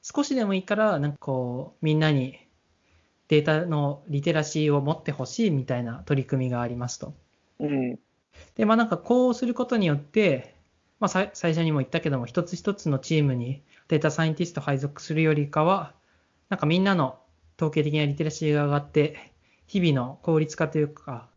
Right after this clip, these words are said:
Speaker 1: えーと、現状の把握とか、あとはそれこそデータサイエンティストのチームとコミュニケーションするときに、えーと、
Speaker 2: うん。
Speaker 1: なんて言うんだろうな、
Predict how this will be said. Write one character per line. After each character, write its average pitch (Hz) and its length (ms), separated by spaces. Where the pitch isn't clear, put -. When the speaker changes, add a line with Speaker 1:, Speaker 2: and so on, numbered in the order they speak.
Speaker 1:
え 135 240
ー 127 40
と、 123 440
現 156 260
状 156 160
の 151 100
把 147 280
握 147 120
と 151 120
か、 185 400
あ 214 100
と 185 120
は 147 80
そ 175 120
れ 175 60
こ 180 100
そ 127 260
デ 165 120
ー - 20
タ 190 100
サ 196 160
イ - 20
エ 190 40
ン 185 40
テ 202 120
ィ - 20
ス - 80
ト 170 80
の 135 120
チ - 160
ー 160 80
ム 147 120
と 170 260
コ 147 140
ミ 151 80
ュ 156 60
ニ 156 40
ケ 175 120
ー - 20
シ - 80
ョ 147 40
ン 143 40
す 143 100
る 139 100
と 147 100
き 143 140
に、 156 380
え 135 220
ー 131 140
と、 127 500
Speaker 2:
う - 40
ん。 - 20
Speaker 1:
な 139 40
ん 139 40
て 139 100
言 123 80
う - 20
ん - 20
だ 117 100
ろ 117 80
う - 20
な、 147 260